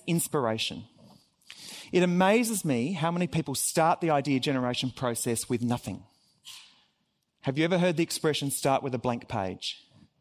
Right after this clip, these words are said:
That is the worst thing you can do. 'Cause a blank page you can stare at and stare at and stare at, and nothing happens until you do something to that page. So it puts pressure on you immediately to be creative. You're thinking, "I must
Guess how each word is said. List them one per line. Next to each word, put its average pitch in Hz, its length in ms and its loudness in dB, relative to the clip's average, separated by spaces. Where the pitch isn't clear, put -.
That 143 120 2
is 147 140 -2
the 151 100 2
worst 147 420 2
thing 127 160 0
you 120 120 0
can 113 180 -4
do. 92 180 -8
'Cause 156 140 2
a 156 40 -2
blank 185 280 0
page 156 340 2
you 139 80 -2
can 127 160 -2
stare 135 460 0
at 208 200 0
and 139 120 -2
stare 123 380 0
at 143 300 -2
and 135 120 -4
stare 113 320 -2
at, 127 220 -4
and 131 220 0
nothing 156 300 -2
happens 143 420 -2
until 131 280 -2
you 147 140 0
do 139 220 0
something 110 440 -6
to 131 100 -4
that 110 180 -4
page. - 460 -10
So 156 100 -2
it 151 100 -6
puts - 240 -2
pressure - 420 0
on 135 140 0
you 127 100 2
immediately 151 540 2
to 135 100 -6
be 123 140 0
creative. 127 480 -2
You're 123 80 -6
thinking, 127 420 -4
"I 135 60 -4
must 165 480 -2